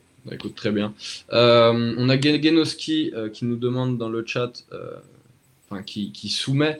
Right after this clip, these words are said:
que, euh, Edwards, euh, c'est D Wade, mais avec un shoot. Euh, je pense qu'au niveau de la défense, euh,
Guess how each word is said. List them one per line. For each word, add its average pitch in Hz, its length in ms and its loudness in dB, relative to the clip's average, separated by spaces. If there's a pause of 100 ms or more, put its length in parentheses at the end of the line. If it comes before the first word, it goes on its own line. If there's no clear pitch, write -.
(260)
que, 117 120 -2
euh, 113 380 4
Edwards, 127 540 2
euh, 107 220 -8
c'est 131 200 -6
D 127 160 -2
Wade, 139 320 0
mais 123 100 -2
avec 120 260 -2
un 123 100 -4
shoot. 165 520 -4
Euh, 95 200 -12
je - 100 -18
pense 113 160 -14
qu'au 110 80 -8
niveau 104 180 -8
de 110 60 -10
la 107 80 -6
défense, 117 380 -10 (320)
euh, - 40 -16